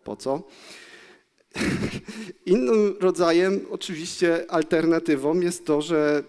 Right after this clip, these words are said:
mamy jakąś tabelę lub kilka tabel, tworzymy sobie widoki bazodanowe.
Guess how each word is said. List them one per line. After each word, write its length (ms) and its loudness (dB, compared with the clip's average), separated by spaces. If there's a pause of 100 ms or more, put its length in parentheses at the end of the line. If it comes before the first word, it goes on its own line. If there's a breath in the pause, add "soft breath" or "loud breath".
mamy 320 6
jakąś 380 -2
tabelę 420 4
lub 180 -2
kilka 340 -2
tabel, 480 0
tworzymy 460 2
sobie 320 -4
widoki 600 0 (100)
bazodanowe. 800 -6